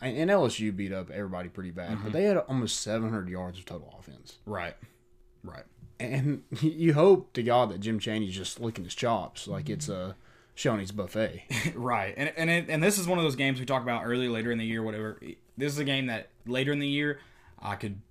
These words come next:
Speaker 2: give you a confident answer about Tennessee's offense, but I, you just don't know.
Speaker 1: Yeah.
Speaker 2: It, it could be clicking. It, it could easily not be. There could be a ton of questions at quarterback.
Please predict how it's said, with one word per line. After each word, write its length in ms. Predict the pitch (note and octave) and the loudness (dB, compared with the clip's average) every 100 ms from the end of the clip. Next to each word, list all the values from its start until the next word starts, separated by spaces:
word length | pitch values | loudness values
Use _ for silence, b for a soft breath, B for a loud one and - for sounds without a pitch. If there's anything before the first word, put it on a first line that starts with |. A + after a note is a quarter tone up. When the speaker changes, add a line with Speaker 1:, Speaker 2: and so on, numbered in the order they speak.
| - | -12
Speaker 2:
give 240 | - A2+ A#2 | -2 0 2
you 140 | B2+ | 0
a 40 | B2 | 2
confident 460 | A#2+ A#2+ B2 A#2+ | 0 0 -2 -4
answer 200 | B2+ B2+ | -4 -4
about 280 | G#2+ G#2 G2 | -4 -4 -6
Tennessee's 380 | A#2 G#2+ A#2 A2 | -6 -6 -4 -4
offense, 400 | G#2 A#2 B2+ - | -4 -4 -6 -6
but 140 | - | -8
I, 100 | F2+ - - - - - | -8 -10 -18 -20 -20 -14
you 80 | D#3+ | -8
just 180 | F3+ - | -8 -6
don't 220 | F2+ C#2 | -10 -8
know. 200 | G2+ G#2+ - _ - | -10 -10 -14 _ -8
Speaker 1:
Yeah. 140 | F#2 - _ - | -8 -8 _ -10
Speaker 2:
It, 80 | - A#2+ | -8 -6
it 100 | A#2+ | -2
could 140 | C3+ | 0
be 100 | D#3 | 0
clicking. 340 | C#3+ E3 F#3+ F3 | 2 0 0 -4
It, 120 | - | -6
it 160 | B2+ - - - - _ _ _ - A2+ | -8 -10 -20 -20 -20 _ _ _ -14 -8
could 280 | B2+ C3 A#2 | -6 -6 -6
easily 400 | - C3+ D3+ D3+ C#3 | -2 0 2 -2 -4
not 260 | A#2+ - A2+ | -6 -6 -6
be. 140 | G2+ | -6
There 120 | A2+ | -4
could 180 | A#2+ C#3+ | -2 0
be 100 | D3+ | 0
a 40 | D3 | -2
ton 200 | - C#3 | -2 -2
of 80 | D3+ | 0
questions 320 | D#3+ E3+ E3+ | -2 -4 -6
at 80 | - | -2
quarterback. 460 | F3+ F3+ F#3 - | -2 0 0 -2